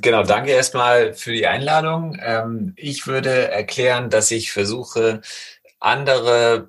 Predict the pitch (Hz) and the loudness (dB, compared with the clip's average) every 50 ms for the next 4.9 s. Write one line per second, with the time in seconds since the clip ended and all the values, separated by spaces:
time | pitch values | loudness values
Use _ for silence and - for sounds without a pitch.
0 | - - - - _ _ 113 113 110 117 139 151 - - - - - - 123 117 | -16 -20 -20 -20 _ _ -8 -6 -6 -6 -6 -6 -4 -4 -6 -6 -6 -4 -4 -4
1 | 113 110 101 95 92 - 120 139 143 151 139 - - - 120 120 113 117 107 - | -4 -4 -8 -8 -6 -4 -2 -2 -2 -2 -4 -6 -6 -4 -6 -2 0 0 2 2
2 | - - - - - 117 113 104 - - 107 110 110 107 110 110 104 95 - 82 | 2 2 0 -2 -6 -10 -8 -6 -2 0 0 0 0 0 -2 -8 -8 -4 -2 -2
3 | 95 92 - - - 110 - - - - 107 101 - - 107 104 92 101 95 87 | -2 -2 -2 0 2 2 2 0 0 -2 -2 -2 -2 -6 -8 -6 -6 -6 -6 -6
4 | 104 107 107 - 101 92 - 90 87 - - 120 98 95 90 92 - - | -8 -8 -4 -6 -6 -6 -6 -10 -12 -10 -4 -4 -4 -2 -2 -4 -4 -4